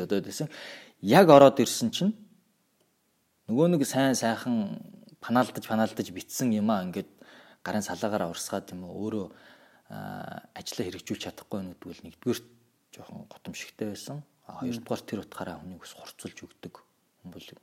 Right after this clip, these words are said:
Speaker 1: бууж өгөхгүй ингээд сурах хэрэгтэй гэдэг. Энэ дээр бол одоо угаасаа нэг тийм learning curve гэж явдаг, те. Сурах
Speaker 2: Мм.
Speaker 1: процесс маань явагдаад ингээд сураа явсан. Тэр одоо хэсэг дээр бол би их сайн ойлгосон л та. Төслийн удирдлага гэдэг чинь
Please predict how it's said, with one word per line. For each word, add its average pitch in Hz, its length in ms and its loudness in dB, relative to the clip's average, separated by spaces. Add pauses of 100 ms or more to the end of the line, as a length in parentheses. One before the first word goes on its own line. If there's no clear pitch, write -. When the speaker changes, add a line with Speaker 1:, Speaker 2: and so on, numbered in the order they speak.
Speaker 1:
бууж 87 220 -10 (100)
өгөхгүй - 160 -20
ингээд - 220 -18
сурах - 260 -14
хэрэгтэй - 400 -16 (160)
гэдэг. - 180 -20 (440)
Энэ 110 240 4
дээр 110 180 6
бол 90 160 -6
одоо - 240 -6
угаасаа - 300 -10
нэг 110 180 -20
тийм - 220 -16 (1040)
learning 92 420 -6
curve 87 320 -10
гэж - 160 -14
явдаг, - 240 -20
те. 175 120 0 (280)
Сурах 117 240 -6
Speaker 2:
Мм. - 80 -14
Speaker 1:
процесс - 320 -14
маань - 160 -16
явагдаад - 400 -4
ингээд - 180 -18
сураа - 220 -16
явсан. - 320 -20 (160)
Тэр 233 180 8 (600)
одоо 98 560 -4
хэсэг - 240 -14
дээр 101 240 -10
бол - 80 -20
би 90 80 -8
их - 100 -16
сайн 87 220 -14
ойлгосон - 320 -18
л - 140 -20
та. 104 160 -10 (420)
Төслийн 131 320 -6
удирдлага - 400 -12
гэдэг - 240 -18
чинь 143 200 -10